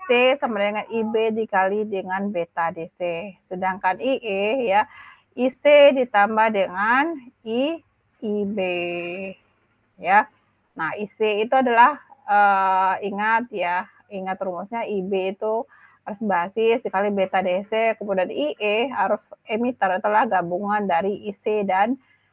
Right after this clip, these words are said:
I B. Jelas kalau kemarin tuh kalau kita bahas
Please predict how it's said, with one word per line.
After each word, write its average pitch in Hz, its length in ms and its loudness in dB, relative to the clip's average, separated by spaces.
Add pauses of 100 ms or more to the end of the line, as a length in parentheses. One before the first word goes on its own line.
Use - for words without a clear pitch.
(120)
I 190 160 0
B. 214 60 4 (760)
Jelas 208 400 4
kalau 175 320 -2
kemarin 175 400 -4
tuh 214 400 -2
kalau 175 240 0
kita 175 320 -6
bahas 160 240 -6